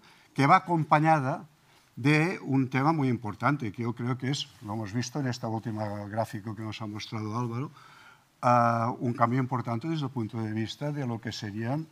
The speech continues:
los motores del cambio de productividad en la economía. La, la clean energy, todo lo que tiene que ver con la economía verde, digamos, es uno, la digitalización es otro,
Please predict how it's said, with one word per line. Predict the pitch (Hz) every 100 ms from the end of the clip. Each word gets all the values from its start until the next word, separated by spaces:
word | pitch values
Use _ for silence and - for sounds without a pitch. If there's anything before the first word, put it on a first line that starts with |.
| - - - -
los | 113 110 - 110
motores | 110 113 139 156 165 165 - -
del | 120 113
cambio | 143 139 143 160
de | 143
productividad | 139 113 117 117 117 123 139
en |
la | 120
economía. | 107 107 92 92 - - _ _ _ _ _ _ _ 139 - _ _ _ _ _ _ _ _ _ _ _ _ _ -
La, | 104 104 - -
la | 107 98
clean | 135 131
energy, | 131 117 107 101 104 101 95 101 104 98 -
todo | 123
lo | 120
que | 113
tiene | 113 117 113
que | 120
ver | 117 104
con | 113
la | 107
economía | 104 113 107 113 120 113
verde, | 127 117 101 101
digamos, | 104 101 98
es | 101
uno, | 170 151 160 151
la | 117
digitalización | 107 - 113 110 110 110 120 113
es | 123
otro, | 165 139 135